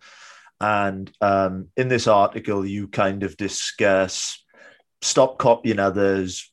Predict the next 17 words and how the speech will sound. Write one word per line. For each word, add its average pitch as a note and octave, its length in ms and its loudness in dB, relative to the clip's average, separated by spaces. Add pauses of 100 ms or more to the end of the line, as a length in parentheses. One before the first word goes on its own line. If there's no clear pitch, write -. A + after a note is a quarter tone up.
opt A#2+ 340 4
out G#2 320 2
of, G#2+ 380 -2 (120)
<clears throat> - 360 -10
excuse A#2+ 520 -6
me, F#2+ 140 -4 (140)
opt B2+ 300 4
out A#2 260 4
of G#2 120 -2
this, - 460 -2 (180)
you G#2+ 120 -4
know, F#2+ 340 0
uh, F#2+ 300 0
hustle A#2+ 480 -2
porn G#2+ 380 -4
culture G2+ 500 -6
that G2 180 -4